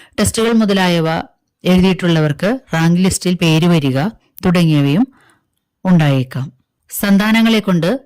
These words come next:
സന്തോഷിക്കത്തക്കതായിട്ടുള്ള ചില്ലറ സംഭവങ്ങൾ ഉണ്ടായേക്കാം. മൂത്രസംബന്ധമായ അസുഖങ്ങളെയും അടിവയർ സംബന്ധമായിട്ടുള്ള വേദനകളെയും കരുതിയിരിക്കേണ്ടതാണ്. അതുപോലെ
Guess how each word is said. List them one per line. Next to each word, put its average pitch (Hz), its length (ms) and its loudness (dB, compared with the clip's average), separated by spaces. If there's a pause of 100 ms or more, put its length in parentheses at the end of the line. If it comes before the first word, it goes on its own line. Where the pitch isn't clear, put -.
സന്തോഷിക്കത്തക്കതായിട്ടുള്ള 185 1300 -2 (560)
ചില്ലറ 156 300 0 (120)
സംഭവങ്ങൾ 170 600 0 (120)
ഉണ്ടായേക്കാം. 139 600 0 (500)
മൂത്രസംബന്ധമായ 220 880 0 (240)
അസുഖങ്ങളെയും 175 720 2 (320)
അടിവയർ 175 400 0
സംബന്ധമായിട്ടുള്ള 165 880 -2 (440)
വേദനകളെയും 170 840 0 (380)
കരുതിയിരിക്കേണ്ടതാണ്. 143 1040 0 (280)
അതുപോലെ 175 400 0